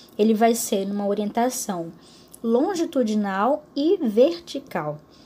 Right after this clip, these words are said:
O plano mediano vai ter uma orientação vertical, longitudinal e vai dividir o corpo em metades direita e esquerda.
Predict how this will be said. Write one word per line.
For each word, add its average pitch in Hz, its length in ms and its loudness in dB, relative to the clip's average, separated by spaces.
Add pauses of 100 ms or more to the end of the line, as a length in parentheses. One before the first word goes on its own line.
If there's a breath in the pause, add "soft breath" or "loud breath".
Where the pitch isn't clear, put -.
(540 loud breath)
O 202 100 -14
plano 196 360 0
mediano 220 880 2
vai 220 160 0
ter 220 140 -2
uma 208 100 0
orientação 208 640 -2
vertical, 262 720 -4
longitudinal 240 880 -2
e - 20 -2
vai 277 160 4
dividir 240 380 -2
o 311 60 -4
corpo 254 480 2
em 240 40 0
metades 214 540 -4
direita 214 680 -4
e 208 200 -2
esquerda. 165 680 -6